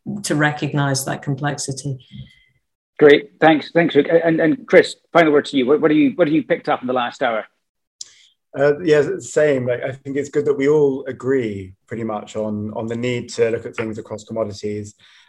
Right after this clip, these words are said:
Speaker 3: And informally, we have these discussions where we all tend to be of the same view. And ho-, just hopefully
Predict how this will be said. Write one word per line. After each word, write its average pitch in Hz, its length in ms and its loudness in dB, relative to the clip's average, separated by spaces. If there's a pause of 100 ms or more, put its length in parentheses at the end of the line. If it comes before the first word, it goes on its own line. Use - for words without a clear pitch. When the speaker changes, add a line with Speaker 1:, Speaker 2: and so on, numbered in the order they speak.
(120)
Speaker 3:
And 120 120 -4
informally, 123 520 0
we 120 100 -2
have 120 140 0
these 110 160 -8
discussions 110 640 -6
where 110 100 0
we 113 140 -4
all 110 200 -2
tend 117 300 -6
to 117 80 -12
be 107 460 -6 (100)
of 110 140 -4
the 107 80 -6
same 107 260 -6
view. 110 320 -2
And 107 180 -2
ho-, 123 140 -14
just 123 220 -12
hopefully 123 680 -2